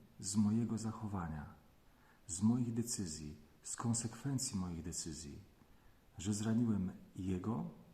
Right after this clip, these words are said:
że zraniłem drugą osobę i pozwoliłem siebie też zranić. A to wszystko, co w tych trzech relacjach, jak trzy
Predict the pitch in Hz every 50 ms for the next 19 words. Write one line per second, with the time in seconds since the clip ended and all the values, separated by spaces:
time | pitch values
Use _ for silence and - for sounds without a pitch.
0 | - - - - - - - - - - 90 101 98 101 104 107 120 123 117 113
1 | 101 95 95 92 110 123 123 120 117 117 117 110 - - 113 107 95 104 110 135
2 | 165 170 - - - - - - - - - - 139 113 120 - 127 123 113 104
3 | 104 110 120 120 123 135 131 131 127 123 117 - - 147 127 117 104 - - 95
4 | 90 90 87 92 85 80 76 71 69 67 - - - - - - - - _ -
5 | - - - - - - - - 104 - 113 110 - - - - 160 156 143 -
6 | - - 113 107 - 113 107 - - 110 - - - - - - 156 131 - -
7 | 131 127 117 98 87 - - - 85 78 85 90 87 - - -